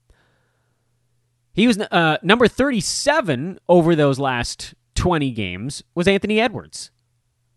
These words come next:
Forty-seven percent from the field, seventy-seven at the free throw line, twenty-three points, five and a half rebounds, four assists, one point four steals, point seven blocks, and three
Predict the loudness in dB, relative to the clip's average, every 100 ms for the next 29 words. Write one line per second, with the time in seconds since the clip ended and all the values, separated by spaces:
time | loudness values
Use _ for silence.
0 | _ _ 2 2 2 0 0 0 -2 -4
1 | -6 -8 -4 -4 -4 -2 -2 -2 -2 -2
2 | -2 -6 -10 -10 -8 -8 -6 -8 -4 -6
3 | -4 -6 -2 -2 -2 0 0 0 -4 -6
4 | -6 -6 -8 -8 -8 -4 -4 -4 -6 -6
5 | -8 -10 -10 -8 -8 -10 -8 -10 -10 -12
6 | -8 -2 -2 -2 -10 -10 -6 -2 0 2
7 | 0